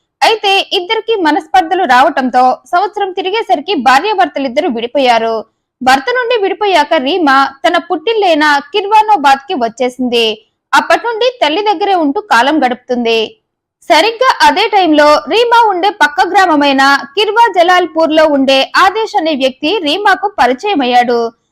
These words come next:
తొలి పరిచయంలోనే రీమా భర్తతో విడిపోయి ఒంటరిగా ఉంటుందని తెలుసుకున్నాడు. రీమా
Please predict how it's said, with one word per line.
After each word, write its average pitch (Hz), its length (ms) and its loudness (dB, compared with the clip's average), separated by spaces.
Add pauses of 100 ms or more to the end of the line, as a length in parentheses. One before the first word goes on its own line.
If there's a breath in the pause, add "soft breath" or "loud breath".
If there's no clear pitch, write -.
(180)
తొలి 339 140 4
పరిచయంలోనే 427 1040 0
రీమా 427 320 0
భర్తతో 302 520 0
విడిపోయి 330 460 -2
ఒంటరిగా 381 580 0
ఉంటుందని 277 480 -2
తెలుసుకున్నాడు. 254 880 -2 (340)
రీమా 453 440 0